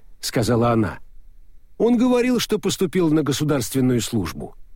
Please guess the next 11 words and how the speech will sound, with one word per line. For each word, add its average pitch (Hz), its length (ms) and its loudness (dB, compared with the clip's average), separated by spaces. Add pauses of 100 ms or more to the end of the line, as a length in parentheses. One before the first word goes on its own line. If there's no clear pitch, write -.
(680)
"Мы 139 260 2
зовём 147 420 2
его 135 540 2
господин 147 880 0 (180)
Помпа", 80 460 -4 (480)
парировал 104 500 0
Мокриц. 95 500 -4 (840)
"Да 127 280 0
что - 420 -2
ты 240 160 -2
говоришь? 165 800 0